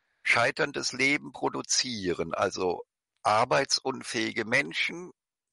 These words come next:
motivieren, möglichst viele Kinder zu bekommen, die dann auch wieder mit großer Wahrscheinlichkeit auch wieder arbeitsunfähig werden,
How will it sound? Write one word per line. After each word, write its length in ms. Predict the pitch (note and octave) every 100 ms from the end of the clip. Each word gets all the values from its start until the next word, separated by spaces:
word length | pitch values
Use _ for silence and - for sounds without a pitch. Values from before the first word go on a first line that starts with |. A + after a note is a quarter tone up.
| _
motivieren, 800 | G#2+ A2+ A#2+ G#2 C3 B2+ A2+ G#2+
möglichst 580 | A2 G#2+ - G#2 -
viele 340 | - A2+ G#2+ F#2+
Kinder 420 | - E3 G3 G3
zu 140 | -
bekommen, 540 | D4 - D3+ D#3 D#3 D3+
die 140 | -
dann 180 | F#2 F2+
auch 300 | F#2+ B2 -
wieder 220 | C3+ B2
mit 180 | A2 -
großer 540 | - G#2+ A#2+ C#3 C#3
Wahrscheinlichkeit 720 | A2+ A2 G#2+ G#2 G2 - F2+ -
auch 320 | B2+ D3 -
wieder 240 | D#3 D3+
arbeitsunfähig 1200 | - C#3+ D3+ D3+ - - D3+ C#3 - D#3+ D3+ D3 -
werden, 380 | D3 D3+ D3